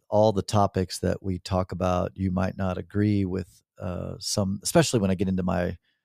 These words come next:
my spiritual journey, you know, kind of the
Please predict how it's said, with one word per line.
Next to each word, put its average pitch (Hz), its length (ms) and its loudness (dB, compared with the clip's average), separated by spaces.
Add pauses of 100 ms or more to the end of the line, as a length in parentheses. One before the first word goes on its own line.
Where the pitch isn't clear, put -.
(240)
my 87 160 -8
spiritual 95 460 -2
journey, 85 580 -6
you - 80 -14
know, 85 140 -8
kind 87 180 -8
of 87 140 -8 (560)
the 50 260 -12